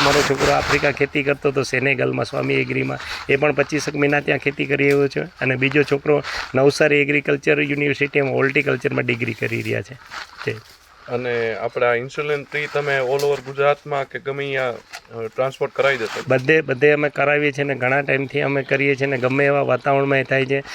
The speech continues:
Speaker 1: અને આ મેડિસિનના પ્લાન્ટ હોય છે generally સાહેબ, એમાં એવું હોય છે કે એને ગુણો જ એટલા બધા હોય છે ને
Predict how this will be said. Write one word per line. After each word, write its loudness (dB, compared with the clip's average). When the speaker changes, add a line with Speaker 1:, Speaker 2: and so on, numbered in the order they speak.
Speaker 1:
અને 2
આ 0
મેડિસિનના 2
પ્લાન્ટ 2
હોય 2
છે 2
generally 0
સાહેબ, -2
એમાં 6
એવું 4
હોય 4
છે 4
કે 4
એને 4
ગુણો 2
જ 0
એટલા 2
બધા 2
હોય 2
છે -4
ને -4